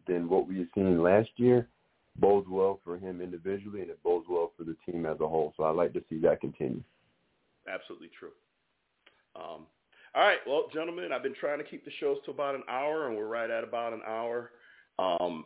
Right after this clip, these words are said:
Speaker 2: I, I, I'm good. We covered everything I wanted to cover. I'm very excited about, um, the upcoming, uh, games and stuff, and I'm also excited that the four of us are still, even though, uh, uh,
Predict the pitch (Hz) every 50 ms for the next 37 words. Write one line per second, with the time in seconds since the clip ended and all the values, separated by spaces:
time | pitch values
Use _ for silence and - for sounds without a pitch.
0 | - 82 92 92 92 - 92 92 95 95 - 98 95 98 101 98 95 92 104 107
1 | 107 107 98 101 101 - - 104 101 101 101 104 104 104 101 - 101 95 95 92
2 | 101 104 104 104 101 104 107 - - - - 120 107 104 104 110 107 107 98 90
3 | 87 82 85 92 95 98 98 95 - - - - 98 101 98 98 98 95 85 98
4 | 95 95 87 - - - - - - _ _ - - 90 87 90 87 85 87 87
5 | - - 107 - - - - - 110 101 95 98 92 87 98 95 98 95 95 95
6 | - - - - - 101 104 104 107 110 113 117 117 120 117 - - 101 101 110
7 | 110 - - 95 90 78 - - - - - - 82 85 82 82 95 110 127 -
8 | - 98 95 92 - - 98 92 95 92 92 80 98 92 87 - - 90 - -
9 | 98 104 107 104 104 110 107 104 - 92 - - - 107 110 110 95 - 107 107
10 | 98 101 98 101 101 98 98 98 98 95 95 92 92 92 - _ _ _ _ _
11 | _ _ _ _ _ _ - - - 85